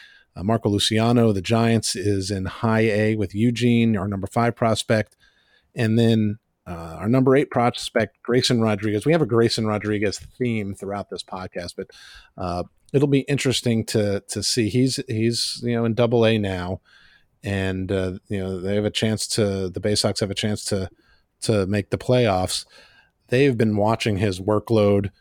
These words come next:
Uh, you know, his last outing was just three innings. So, uh, that's another thing. He's the one pitcher, uh, other than George Kirby, is that to bring up in terms of when that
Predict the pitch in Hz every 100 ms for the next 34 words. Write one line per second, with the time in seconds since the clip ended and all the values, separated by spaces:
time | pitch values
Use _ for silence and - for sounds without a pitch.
0 | _ - 87 82 92 - 98 90 92 95
1 | 104 107 - 104 104 101 98 98 98 92
2 | - 104 - _ 107 110 110 107 104 101
3 | 104 - - _ - - 104 95 101 95
4 | 104 143 120 107 113 110 104 110 98 95
5 | 95 101 107 101 110 104 104 95 98 -
6 | 98 92 92 101 98 90 - 95 - 135
7 | 123 104 98 - _ _ _ _ _ _
8 | _ 104 98 - 104 - 101 92 104 98
9 | 92 95 - 101 98 95 - - - -
10 | - _ 101 110 113 110 107 107 104 104